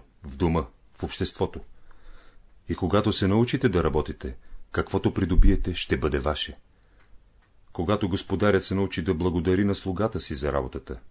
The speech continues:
която е свършил, той може да се нарече син Божи. Да бъдеш син Божи, това не е привилегия само за едного. Всички можете да бъдете синове Божии. Направиш една малка услуга, не искай никакво възнаграждение за нея.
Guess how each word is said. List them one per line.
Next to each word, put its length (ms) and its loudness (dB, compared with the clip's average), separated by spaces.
която 320 -4
е 40 -2
свършил, 480 -10
той 200 6
може 340 6
да 120 0
се 160 -4
нарече 440 0
син 300 -2
Божи. 300 -2
Да 120 0
бъдеш 280 2
син 260 2
Божи, 340 2
това 200 2
не 220 4
е 100 0
привилегия 480 0
само 280 -2
за 160 -2
едного. 460 -4
Всички 440 0
можете 400 0
да 100 0
бъдете 320 0
синове 360 -4
Божии. 440 -6
Направиш 400 0
една 180 0
малка 300 0
услуга, 380 -4
не 100 0
искай 300 -2
никакво 420 -4
възнаграждение 760 -6
за 160 -6
нея. 220 -8